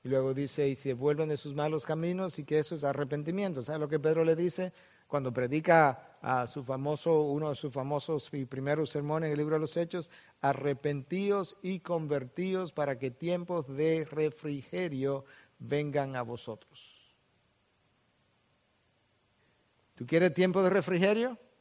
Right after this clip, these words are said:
Y Pedro en ese momento no le estaba hablando a la nación judía. Tú necesitas arrepentirte, y en este caso convertirte, en el caso nuestro, si ya estamos convertidos, arrepentirnos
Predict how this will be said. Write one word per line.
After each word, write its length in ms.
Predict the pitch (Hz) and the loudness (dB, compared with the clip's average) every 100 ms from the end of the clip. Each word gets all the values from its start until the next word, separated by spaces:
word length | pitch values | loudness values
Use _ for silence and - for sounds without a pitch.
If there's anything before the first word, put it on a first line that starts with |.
| _ | _
Y 80 | 123 | -2
Pedro 300 | 135 160 180 | 4 6 6
en 80 | 208 | 2
ese 160 | 202 | 0
momento 220 | 208 202 | 0 2
no 40 | 190 | 2
le 60 | |
estaba 180 | 170 175 | 2 4
hablando 280 | 160 165 165 | 4 4 4
a 20 | |
la 80 | 147 | 0
nación 320 | 135 - 151 | -2 -4 -4
judía. 480 | 131 147 240 151 165 - _ _ _ _ | -4 -4 0 -2 -2 -10 _ _ _ _
Tú 100 | 139 | -6
necesitas 720 | 151 143 147 - 147 156 139 | -4 -4 -6 -6 0 0 0
arrepentirte, 1120 | 147 135 127 131 120 160 165 - 165 156 - _ _ _ _ _ _ _ | -4 -6 -6 -6 -6 -6 -6 -4 -6 -6 -14 _ _ _ _ _ _ _
y 40 | 123 | -10
en 80 | 123 | -8
este 180 | - | -6
caso 460 | 131 135 131 139 123 | -2 0 0 -4 -6
convertirte, 680 | 131 117 117 - 151 139 151 | -6 -6 -6 -4 -4 0 -2
en 140 | 127 | -2
el 100 | 107 | -4
caso 320 | - 123 139 | -4 -4 -4
nuestro, 480 | 131 131 127 135 127 | -2 -2 0 -2 -4
si 200 | 120 117 | -6 -6
ya 80 | 117 | -4
estamos 340 | 113 143 143 | -4 -4 -4
convertidos, 560 | 131 123 120 143 139 123 | -4 -4 -4 -4 -2 -2
arrepentirnos 800 | 120 104 120 110 135 139 131 | -4 -6 -6 -4 -4 -4 -8